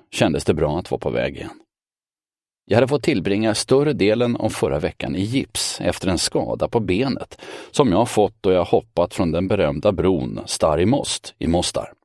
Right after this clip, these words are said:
som låg några timmars cykelväg bakom mig i Bosnien. Det hade förstås varit idiotiskt att hoppa från bron.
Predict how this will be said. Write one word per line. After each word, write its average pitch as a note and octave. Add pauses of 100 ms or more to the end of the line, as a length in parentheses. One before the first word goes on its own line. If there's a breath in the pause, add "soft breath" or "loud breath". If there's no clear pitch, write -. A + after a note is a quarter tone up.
(420 loud breath)
som F#2+
låg F#2
några F#2+
timmars D#2
cykelväg C#2
bakom C#2+
mig -
i -
Bosnien. - (1400)
Det -
hade F#2
förstås F#2+
varit E2
idiotiskt G#2
att -
hoppa -
från C2+
bron. -